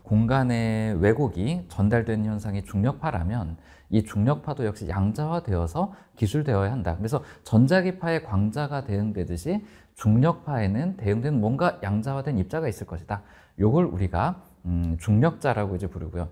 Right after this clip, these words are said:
이 중력자에 대한 이론이 필요하다라는 이야기입니다. 이렇게, 어,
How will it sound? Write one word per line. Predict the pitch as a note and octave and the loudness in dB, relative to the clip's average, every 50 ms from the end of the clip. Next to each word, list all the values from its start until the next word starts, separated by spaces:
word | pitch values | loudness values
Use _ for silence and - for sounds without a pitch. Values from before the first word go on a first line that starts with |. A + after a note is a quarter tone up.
| - - _ - | -10 -16 _ -4
이 | G2+ F#2+ | -4 -4
중력자에 | - - G#2+ G#2+ A#2 C#3 D3 D3 - - G2+ F#2+ G#2 G2+ | -2 0 2 2 4 2 2 0 0 0 2 2 2 0
대한 | G2 F#2 F#2 G#2 E2 E2 E2 - - - - _ _ | 0 -2 -2 -2 -2 -4 -6 -10 -16 -20 -20 _ _
이론이 | - G#2 A2 A2 A#2 A#2 A2 | 2 4 4 4 4 2 0
필요하다라는 | A2 - G3 A3 G#3+ D3 G2 C3 D#3 D3+ G#2 G2+ A#2 C3 | -2 -2 0 2 2 2 2 2 0 0 0 0 0 0
이야기입니다. | G#2+ F#2 F2 E2 E2 D#2 - C#2 B1 - - - - _ _ _ _ _ _ _ | 0 0 -2 -2 -4 -6 -8 -12 -14 -14 -16 -18 -18 _ _ _ _ _ _ _
이렇게, | - C3 F3+ F3+ - - A2 G2 D#2+ - - - - - - | 4 4 4 4 4 2 0 0 -2 -4 -10 -20 -20 -10 -4
어, | F#2 F#2+ F#2+ F#2+ F#2+ F#2 F2 D#2 | 0 0 2 2 0 -2 -4 -6